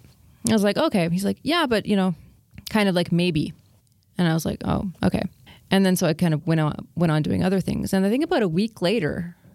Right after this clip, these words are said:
or maybe even longer, um, suddenly an email came in with the R F P there from him. So I was like, "Wow." <laughs>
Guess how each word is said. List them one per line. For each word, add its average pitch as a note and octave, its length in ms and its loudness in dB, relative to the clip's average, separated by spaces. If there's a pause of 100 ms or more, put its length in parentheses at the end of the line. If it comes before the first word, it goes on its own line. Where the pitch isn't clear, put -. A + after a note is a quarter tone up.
(140)
or D#3 200 0
maybe F#3 260 2
even E3+ 220 0
longer, E3 400 -2 (360)
um, F3 280 2
suddenly G3 320 0
an F#3 40 2
email G#3 220 0
came D#3+ 240 0
in D3+ 100 2
with D#3 140 -2
the D3+ 120 -2
R D#3 100 0
F D3 100 -4
P C4 140 -4
there - 220 -4 (100)
from E3 180 2
him. D#3+ 180 -2 (540)
So - 120 -20
I - 20 -2
was F3+ 100 -4
like, - 160 -2
"Wow." E4+ 320 2
<laughs> - 80 -20